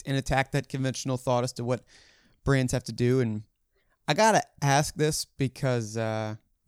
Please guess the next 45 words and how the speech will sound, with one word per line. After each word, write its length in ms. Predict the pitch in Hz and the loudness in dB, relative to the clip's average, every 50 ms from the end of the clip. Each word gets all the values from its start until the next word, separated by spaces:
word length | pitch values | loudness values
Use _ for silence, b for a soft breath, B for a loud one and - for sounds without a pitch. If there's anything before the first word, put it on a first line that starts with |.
| _ - | _ -10
I 40 | - | -10
think, 400 | - - 165 165 165 - - - _ _ _ _ _ _ _ _ _ _ _ _ _ - | -2 2 2 2 2 2 -2 -12 _ _ _ _ _ _ _ _ _ _ _ _ _ -18
I, 80 | - - - - - - - | -18 -18 -18 -18 -14 -10 -8
I 40 | 175 | -6
think 180 | 175 214 196 175 | -4 -4 -2 -2
you've 100 | 156 - | 0 2
probably 360 | 175 165 143 127 120 135 127 | 2 2 2 2 0 0 0
mentioned 300 | 123 120 123 - 123 120 | 0 0 -2 -4 -4 -4
it 60 | 110 | -2
already, 340 | 110 110 113 110 107 110 113 | -2 -2 -2 -2 -2 -4 -6
but 260 | - - 120 110 95 _ _ _ _ _ _ _ _ - - _ _ _ _ _ _ | -4 -4 -4 -4 -4 _ _ _ _ _ _ _ _ -20 -20 _ _ _ _ _ _
all 220 | 185 220 233 233 | 2 4 4 4
this 180 | 202 196 185 - | 4 2 0 0
stuff 400 | - - - 151 131 123 - - | 0 2 2 2 2 2 0 -4
to, 220 | - - 139 135 123 - _ - | -2 0 0 0 0 -2 _ -6
to 220 | - 127 120 - _ - | -4 -4 -4 -6 _ -6
just 200 | - 156 147 - _ _ _ _ _ _ - _ _ _ _ - | -6 -4 -4 -6 _ _ _ _ _ _ -20 _ _ _ _ -2
make 180 | 147 156 - | 0 0 0
sure 160 | - - 151 | -2 -2 -4
people 560 | 139 - 156 147 - 139 135 127 120 113 - _ _ _ _ _ _ _ _ _ _ _ _ - | -2 -2 -2 -4 -2 -2 -2 -2 -2 -4 -6 _ _ _ _ _ _ _ _ _ _ _ _ -4
interact 340 | 143 139 131 131 131 127 - | -2 0 2 2 0 0 -2
with 100 | 123 113 | -4 -4
you. 60 | 113 - - | -4 -2 0
I 40 | |
mean, 160 | 147 151 143 - - - - 110 95 - - | 0 0 0 -2 -6 -12 -16 -18 -18 -16 -8
wh-, 220 | 139 151 - - | -6 -6 -4 -2
why 200 | 143 160 180 202 | 0 0 2 2
go 140 | 202 180 185 | 2 2 2
out 200 | 175 170 143 - | 4 2 2 2
there 260 | 151 139 131 120 113 - | 0 0 0 0 -2 -4
on 200 | - 131 131 127 | -4 -4 -2 -2
a, 40 | 123 | -2
on 260 | - 131 135 127 123 | -2 -2 -2 -2 -2
a, 200 | 120 - - - | -4 -6 -6 -6
on 120 | 123 123 120 | -4 -4 -4
a 160 | 113 107 104 - _ _ _ _ _ _ _ _ _ _ _ _ - | -4 -6 -6 -10 _ _ _ _ _ _ _ _ _ _ _ _ -8
limb 280 | 123 135 135 127 120 | -4 -2 -2 0 0
and 100 | 120 120 | -2 -2
do 160 | 110 127 123 | -2 -2 -2
all 140 | 117 113 110 | 0 -2 -2
this 160 | 104 104 - | -2 -4 -6
stuff? 320 | - - - 110 101 95 - - | -6 -6 -6 -6 -6 -8 -8 -6
I 60 | 120 | -6
mean, 140 | 123 123 123 | -4 -2 -2
why, 360 | 135 143 147 147 143 135 | -2 0 0 0 -2 -4